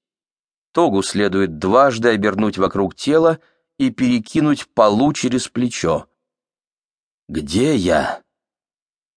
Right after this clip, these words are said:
В месте последней инициации. У нас его называют Эдемом. А этот город?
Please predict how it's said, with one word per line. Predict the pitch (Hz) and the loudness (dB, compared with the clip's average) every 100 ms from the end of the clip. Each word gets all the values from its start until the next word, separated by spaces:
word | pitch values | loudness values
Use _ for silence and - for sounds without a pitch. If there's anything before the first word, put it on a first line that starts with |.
| _ - | _ -10
В | 78 | -6
месте | 80 95 98 - 110 | -2 -2 -4 -4 -4
последней | - 104 - 98 92 95 107 127 135 | -2 -4 -2 -2 0 0 -2 -2 -2
инициации. | 120 127 - 131 95 87 - 92 95 - _ _ _ _ | -2 -2 0 2 2 2 -2 -4 -4 -8 _ _ _ _
У | 98 | -4
нас | 127 160 147 | 0 2 0
его | 139 143 | 0 0
называют | 139 120 135 135 131 123 - | 0 0 2 2 2 0 -2
Эдемом. | 151 123 127 87 73 58 - _ _ _ _ _ _ _ _ _ _ - | -4 0 0 0 -2 -8 -14 _ _ _ _ _ _ _ _ _ _ -4
А | 104 101 98 | 0 2 0
этот | 104 104 87 | -2 -4 -4
город? | 92 101 110 - | -2 -2 -2 -6